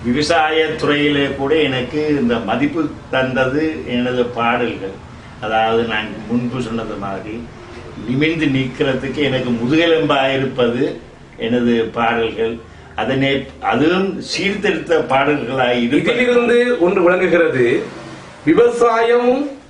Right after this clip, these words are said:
Speaker 2: மருத்துவமும் இரண்டு கைகளாக இருக்கின்ற போது அந்த முதுகெலும்பாக பாடல்கள்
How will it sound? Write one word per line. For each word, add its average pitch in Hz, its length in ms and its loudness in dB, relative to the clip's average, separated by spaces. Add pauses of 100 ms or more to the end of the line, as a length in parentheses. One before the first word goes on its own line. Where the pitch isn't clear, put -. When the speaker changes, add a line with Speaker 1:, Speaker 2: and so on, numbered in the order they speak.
Speaker 2:
மருத்துவமும் 202 680 4
இரண்டு 202 320 4
கைகளாக 175 440 2
இருக்கின்ற 151 380 2
போது 107 500 -2 (520)
அந்த 165 180 4
முதுகெலும்பாக 220 920 4 (440)
பாடல்கள் 226 840 2